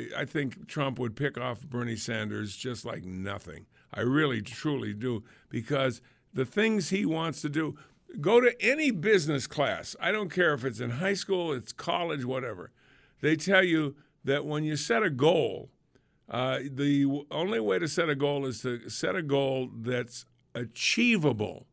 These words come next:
something that you can really achieve. Now, it's a goal. It's in the distance. You gotta work hard for it. You maybe need a little bit of luck and who knows what else.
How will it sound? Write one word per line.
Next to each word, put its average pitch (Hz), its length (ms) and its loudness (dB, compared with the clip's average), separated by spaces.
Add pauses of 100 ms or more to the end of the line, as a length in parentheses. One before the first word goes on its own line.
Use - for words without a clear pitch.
(380)
something 180 540 -2
that 151 140 0
you 143 120 -2
can 143 300 -2
really 185 420 6
achieve. 143 520 -2
Now, 139 240 0
it's 135 120 0
a 143 80 2
goal. 202 540 2
It's 127 240 -8
in 139 240 -2
the 127 100 -2
distance. 165 600 -4 (300)
You - 60 -12
gotta 139 220 2
work 147 260 2
hard 190 340 0
for 156 340 2
it. - 100 -6 (400)
You 135 140 -6
maybe 147 300 4
need 160 200 0
a 160 80 -2
little 165 220 -2
bit 165 180 -2
of 160 100 0
luck 175 360 -2
and 147 220 -2
who 160 180 2
knows 156 320 -2
what 143 200 0
else. 175 500 -4